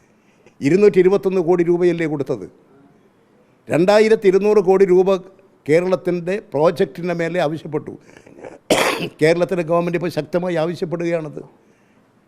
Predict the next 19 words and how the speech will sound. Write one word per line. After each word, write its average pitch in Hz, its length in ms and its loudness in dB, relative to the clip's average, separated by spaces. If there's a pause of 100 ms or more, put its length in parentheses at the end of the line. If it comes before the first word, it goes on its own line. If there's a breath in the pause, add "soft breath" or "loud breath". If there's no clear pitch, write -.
(160)
ഈ - 20 2 (160)
കേന്ദ്ര 170 300 4 (340)
ആവിഷ്കൃത 165 480 -2
പദ്ധതിയിൽ 156 400 0
നിന്ന് 151 140 -4 (100)
കേരളത്തിന് 156 460 -2
ലഭിക്കേണ്ട 135 420 -2
പണം, 95 200 -8 (580 soft breath)
അതുപോലെ 202 440 2
തന്നെ 185 200 0 (200)
കഴിഞ്ഞ 165 240 0 (120)
നാല് 190 260 0
വർഷക്കാലത്തിനുള്ളിൽ 147 960 -2 (840 soft breath)
സംസ്ഥാനങ്ങൾക്കൊക്കെ 196 1000 0
അനുവദിച്ചുകൊണ്ടിരിക്കുന്ന 165 880 -2 (540)
ഈ 123 120 -8 (100)
വികസന 190 440 2
വിഹിതമുണ്ട്. 160 500 0 (840 soft breath)
കേരളത്തിന് 175 600 2